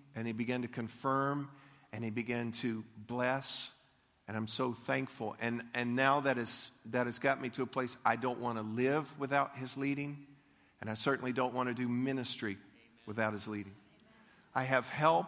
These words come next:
I have counsel, I have trustees, I have a leadership team, I have all that, but at the end of the day, I have to make the decisions. I have to make the call. I, I have to say, "I believe God is leading us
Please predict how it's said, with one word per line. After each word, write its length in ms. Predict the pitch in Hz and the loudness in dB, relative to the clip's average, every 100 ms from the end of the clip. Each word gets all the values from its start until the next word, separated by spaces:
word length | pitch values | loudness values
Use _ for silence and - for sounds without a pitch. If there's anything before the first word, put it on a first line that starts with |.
| - | -4
I 80 | 120 | -2
have 260 | 120 110 | -2 -4
counsel, 600 | - 156 151 151 160 160 135 | 0 2 2 0 -4 -4 -4
I 100 | 113 | -2
have 200 | 107 101 | -4 -2
trustees, 760 | 143 127 - 151 151 151 135 | 0 0 0 2 4 2 0
I 80 | 113 | -2
have 140 | 113 | -2
a 60 | 110 | 0
leadership 580 | 117 143 147 147 143 - | 2 2 2 0 -4 -4
team, 300 | 147 147 147 - - | -2 -2 -4 -12 0
I 40 | 117 | 2
have 120 | 123 | 4
all 200 | 135 143 | 4 4
that, 240 | 147 151 | 4 4
but 160 | 131 110 | 0 -2
at 180 | 113 117 | -4 -2
the 160 | 127 | 0
end 120 | 147 143 | 0 0
of 80 | |
the 100 | 139 | -2
day, 300 | 135 143 143 143 | 2 2 2 2
I 160 | 135 151 | 2 4
have 280 | 165 160 | 4 2
to 80 | - | 0
make 220 | 147 143 | -2 -2
the 80 | 123 | -4
decisions. 640 | 120 123 - 139 - 90 | -4 -4 -4 -4 -6 -6
I 80 | - | 2
have 220 | 143 151 - | 4 4 2
to 80 | |
make 220 | 135 131 - | -2 -2 -6
the 80 | |
call. 460 | 104 135 120 - - _ _ _ _ _ _ - | -4 -2 -2 -4 -18 _ _ _ _ _ _ 0
I, 160 | 135 - | 2 4
I 120 | 135 156 | 6 8
have 260 | 165 156 | 6 4
to 100 | 151 | 0
say, 280 | - 151 139 - - - - | 0 0 0 -4 -12 -12 4
"I 100 | 147 | 4
believe 300 | 147 156 143 | 6 4 4
God 240 | 147 139 139 | 6 6 4
is 120 | 135 | 2
leading 360 | 143 143 135 | 2 4 2
us 280 | 139 135 - | 0 0 -4